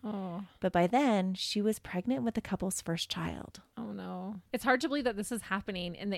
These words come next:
Speaker 1: eighties. Like, this isn't in the eighteen hundreds. This was happening fairly modern day.
Speaker 2: Mm-hmm.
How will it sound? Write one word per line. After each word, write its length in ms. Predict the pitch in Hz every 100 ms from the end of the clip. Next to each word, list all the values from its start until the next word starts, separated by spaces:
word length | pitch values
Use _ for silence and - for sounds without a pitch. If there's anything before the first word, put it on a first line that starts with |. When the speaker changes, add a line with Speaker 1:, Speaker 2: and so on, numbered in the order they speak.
| 208
Speaker 1:
eighties. 460 | 202 180 165 190
Like, 140 | 208 202
this 160 | 247
isn't 340 | 247 269 277 233
in 140 | 220
the 120 | 220
eighteen 340 | - 196 190 185
hundreds. 420 | 180 165 170 165
This 160 | 180 -
was 140 | 220
happening 640 | - 196 - 185 175 180 185
fairly 340 | 233 262 311 233
modern 400 | 196 202 180 180
day. 400 | 170 - - 202
Speaker 2:
Mm-hmm. 300 | 202 185 220